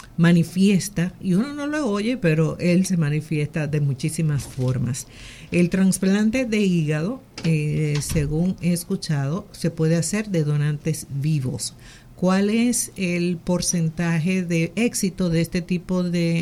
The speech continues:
intervenciones y cuál, cuáles son las condiciones que se necesitan para un donante,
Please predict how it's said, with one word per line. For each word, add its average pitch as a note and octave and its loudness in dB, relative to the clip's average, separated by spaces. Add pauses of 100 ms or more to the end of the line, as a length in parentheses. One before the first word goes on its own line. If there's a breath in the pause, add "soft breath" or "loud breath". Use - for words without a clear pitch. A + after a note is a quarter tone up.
intervenciones D#3+ 2 (380 loud breath)
y F3 2
cuál, G3 2
cuáles F#3+ 2
son F#3+ 2
las F#3 0
condiciones F3 2
que D3+ -2
se D#3 -2
necesitan D3+ -2
para C3+ -4
un F#3 2
donante, F3 0